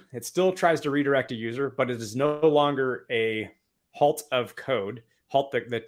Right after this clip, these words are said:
the, the code from executing. It is a, it's not a hard barrier. It's not a hard line. It's a,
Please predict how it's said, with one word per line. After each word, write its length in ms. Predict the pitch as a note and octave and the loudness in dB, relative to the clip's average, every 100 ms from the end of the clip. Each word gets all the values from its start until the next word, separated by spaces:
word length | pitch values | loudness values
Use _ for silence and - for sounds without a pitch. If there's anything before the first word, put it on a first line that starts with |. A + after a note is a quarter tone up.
| - | -4
the, 200 | G#2+ G#2 | -4 -4
the 80 | A#2 | -6
code 420 | - A#2 G2+ G2+ | -4 -4 -4 -8
from 140 | A2 G#2 | -10 -10
executing. 540 | G#2 G2 G#2 F#2+ G2+ | -10 -10 -8 -6 -6
It 140 | G#2 | -2
is 140 | A2 G#2+ | -2 0
a, 360 | G#2 G2 G2 - _ _ | 0 0 -2 -8 _ _
it's 100 | - | -4
not 120 | B2 C#3+ | 2 4
a 40 | |
hard 440 | - D#3 D3+ A#2+ | 6 8 8 6
barrier. 480 | B2+ D3 A#2 G#2 G2 G#2+ - | 6 6 6 2 -4 -8 -10
It's 120 | - | -6
not 120 | B2+ | -4
a 40 | A#2 | -2
hard 320 | - B2 G#2 | 2 2 2
line. 340 | C3 A2 G2 | 0 0 -4
It's 200 | A#2 A2 | -8 -6
a, 320 | A2 G2+ G2 | -2 0 -2